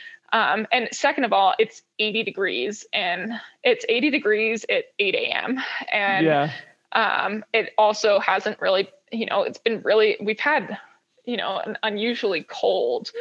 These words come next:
Speaker 1: winter or a few
Speaker 2: Yeah.
Speaker 1: weeks in Boulder.
Speaker 2: Yeah.
Speaker 1: And so all of a sudden, you know, Courtney is like, and usually I'm the one that's good at technical terrain, but having not really run on trails in the last few years, like, with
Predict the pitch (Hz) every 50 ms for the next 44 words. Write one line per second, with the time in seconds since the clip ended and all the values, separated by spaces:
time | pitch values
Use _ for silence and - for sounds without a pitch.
0 | 494 - _ _ - 160 180 208 - - - - - - - - 226 196 - -
1 | - 170 - 175 156 156 147 147 147 - - - - 180 - - 110 110 - -
2 | - _ _ _ _ _ _ _ - - 156 170 160 147 143 143 131 - 262 -
3 | - 285 208 - 220 247 277 311 302 - 240 202 196 196 196 214 - - - -
4 | - - - 226 220 208 214 - - - - 277 277 - - 233 214 202 214 214
5 | - - 226 226 196 - 135 151 185 196 208 - - - - - - - _ _
6 | - 247 254 247 302 427 453 - 381 311 247 - - 220 214 226 226 190 208 190
7 | 196 180 190 185 120 - - - - 139 - - - - - 196 - - - -
8 | - - - - - - - - 202 214 - - - - 226 247 311 302 226 -
9 | - 226 - - - 208 196 190 185 190 190 185 107 - 202 - - 226 233 233
10 | 233 240 233 240 240 240 220 214 214 214 240 - - - 233 214 208 202 208 196
11 | 196 196 208 214 - 196 190 196 - 220 220 220